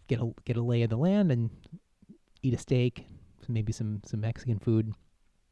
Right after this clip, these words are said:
But then in L A, I'll just, uh, yeah, I'll go to work in the day and then hang out with some friends at night and then just chill in the city or in Burbank,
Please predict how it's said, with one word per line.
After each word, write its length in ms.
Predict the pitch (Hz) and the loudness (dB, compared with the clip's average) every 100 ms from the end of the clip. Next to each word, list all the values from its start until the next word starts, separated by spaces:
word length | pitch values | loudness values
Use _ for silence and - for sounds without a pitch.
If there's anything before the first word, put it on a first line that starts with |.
| _ _ - - - - - - | _ _ -20 -20 -20 -20 -20 -2
But 120 | 156 | 4
then 120 | 190 | 6
in 60 | 160 | 6
L 180 | 147 190 | 6 6
A, 180 | 190 143 | 6 6
I'll 120 | 135 | 6
just, 260 | 123 - | 4 2
uh, 140 | 123 117 | 2 4
yeah, 120 | 151 | 4
I'll 80 | 117 | 4
go 120 | 110 | 4
to 80 | 110 | 4
work 320 | 139 185 - | 6 4 4
in 80 | 156 | -2
the 60 | 139 | 2
day 320 | 147 147 143 | 2 4 4
and 100 | 120 | 4
then 260 | 117 113 | 2 0
hang 220 | 113 120 120 | -2 -2 0
out 80 | |
with 80 | 117 | -2
some 140 | - 117 | -6 -2
friends 280 | 120 117 | 0 0
at 60 | - | 0
night 260 | 175 190 165 | 2 4 4
and 140 | 135 | 4
then 160 | 127 117 | 2 0
just 200 | 120 - _ - | -2 -4 _ -2
chill 280 | 143 120 | 2 4
in 100 | 117 | 4
the 100 | 107 | 0
city 500 | - - 110 110 107 - 113 | -2 -2 0 0 -2 -4 -2
or 60 | |
in 120 | 107 104 | -2 2
Burbank, 520 | 120 117 110 104 | 2 2 0 -4